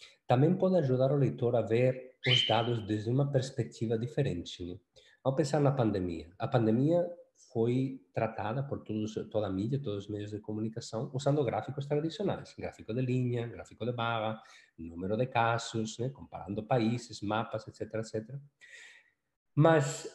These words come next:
o último projeto que eu fiz a direção de arte, eh, tenta mostrar os dados da pandemia de um jeito um pouquinho diferente. Possivelmente alguns de vocês viram este, este projeto já,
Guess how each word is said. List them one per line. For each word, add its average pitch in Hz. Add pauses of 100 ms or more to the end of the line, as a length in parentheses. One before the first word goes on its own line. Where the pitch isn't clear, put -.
(140)
o 139
último 175
projeto 110
que -
eu 98
fiz 110
a 104
direção 95
de 85
arte, 110
eh, 110
tenta 143
mostrar 120
os 107
dados 117
da 110
pandemia 117
de 120
um 117
jeito 120
um 131
pouquinho 123
diferente. 117
Possivelmente 107
alguns 107
de 110
vocês 104
viram 104
este, 107
este -
projeto 98
já, 107